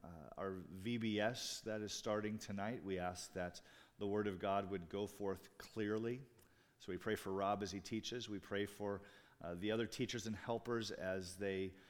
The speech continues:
uh, help with memory verses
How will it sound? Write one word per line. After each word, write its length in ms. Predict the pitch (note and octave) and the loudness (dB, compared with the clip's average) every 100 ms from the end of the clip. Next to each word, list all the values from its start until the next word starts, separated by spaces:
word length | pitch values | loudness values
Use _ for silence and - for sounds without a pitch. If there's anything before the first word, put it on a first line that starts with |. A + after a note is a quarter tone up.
| - - - | -20 -20 -16
uh, 60 | - D#2 D#2+ D#2+ - | -14 -12 -12 -12 0
help 220 | B2+ - A2 | 2 2 2
with 380 | G#2+ - - - - - | 2 2 -8 -14 -16 -8
memory 400 | G#2 B2 C3 C3 | -2 2 4 4
verses 800 | A2 A#2+ A#2 - A#2+ A#2 A2 G#2+ | 4 4 4 2 0 0 -2 -6